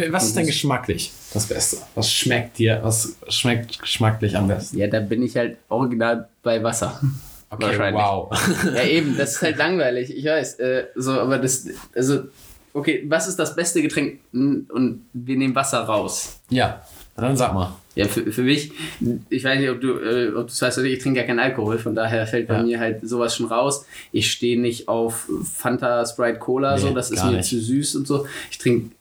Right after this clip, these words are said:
Speaker 2: Ayran ist das, was ich, das
Speaker 1: Ayran ist
Speaker 2: Einzige
Speaker 1: geil.
Speaker 2: Ja, okay, nice,
Speaker 1: Ayran,
Speaker 2: okay.
Speaker 1: Ayran, Ayran natürlich.
Speaker 2: Also
Speaker 1: Aber da
Speaker 2: Ayran
Speaker 1: muss
Speaker 2: ist
Speaker 1: auch ein
Speaker 2: das
Speaker 1: Döner
Speaker 2: Einzige.
Speaker 1: dazu, also.
Speaker 2: Genau, genau, Döner und
Speaker 1: Ja.
Speaker 2: Ayran. Ich hab mir auch, äh, heute, heute? Nee, gestern Abend. Gestern Abend so bei Edeka gibt's auch so Ayran,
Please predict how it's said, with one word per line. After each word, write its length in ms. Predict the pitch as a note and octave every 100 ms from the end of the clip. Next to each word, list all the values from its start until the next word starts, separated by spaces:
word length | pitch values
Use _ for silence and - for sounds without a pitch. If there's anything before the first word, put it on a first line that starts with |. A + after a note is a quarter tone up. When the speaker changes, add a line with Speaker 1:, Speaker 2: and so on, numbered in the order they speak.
| -
Speaker 2:
Ayran 440 | B2 C3+ A#2+ A#2
ist 220 | A2 - A2+
das, 180 | A2
was 180 | A2 G#2+
ich, 60 | -
das 80 | D#3+
Speaker 1:
Ayran 140 | E3
ist 20 | D3 A#2 A#2+
Speaker 2:
Einzige 60 | B2+
Speaker 1:
geil. 220 | F#2 - -
Speaker 2:
Ja, 220 | C4 C#5+ A#4+
okay, 380 | G#4 B4+ D#3 B2+
nice, 540 | D3 - - - D3
Speaker 1:
Ayran, 160 | E3 D3+
Speaker 2:
okay. 140 | D3
Speaker 1:
Ayran, 100 | C#3
Ayran 320 | C#3 C#3 B2+ B2
natürlich. 260 | A#2+ G2+
Speaker 2:
Also 80 | A#2
Speaker 1:
Aber 40 | B2+
da 60 | -
Speaker 2:
Ayran 60 |
Speaker 1:
muss 80 | C#3
Speaker 2:
ist 40 | F#3
Speaker 1:
auch 80 | -
ein 40 |
Speaker 2:
das 80 | D3+
Speaker 1:
Döner 200 | F3+ D#3+
Speaker 2:
Einzige. 180 | B2 B2
Speaker 1:
dazu, 200 | A#2 G#2+
also. 240 | A2 A2
Speaker 2:
Genau, 380 | D3+ F#3 C3+ A2+ - -
genau, 280 | D3 B2 A#2
Döner 320 | C3+ C#3+ C#3
und 40 | C3+
Speaker 1:
Ja. 40 |
Speaker 2:
Ayran. 360 | A2 A2 G#2 G#2+ - - - -
Ich 60 | A#2+
hab 60 |
mir 140 | C3+ B2
auch, 200 | B2 B2+
äh, 240 | B2+ B2 A#2+ - - - - C3+
heute, 340 | C3 B2 - -
heute? 360 | B2 B2+ G3 G3 - - - - - - G#2
Nee, 100 | G#2+
gestern 340 | C#3+ - B2
Abend. 300 | B2+ G#2 -
Gestern 280 | A#2+ A#2+ A#2
Abend 280 | B2 B2 -
so 120 | A#2
bei 140 | A2
Edeka 300 | G#2+ B2+ A#2+
gibt's 200 | A#2 A2
auch 100 | A2
so 100 | A2+
Ayran, 440 | G#2 B2 A#2+ A#2+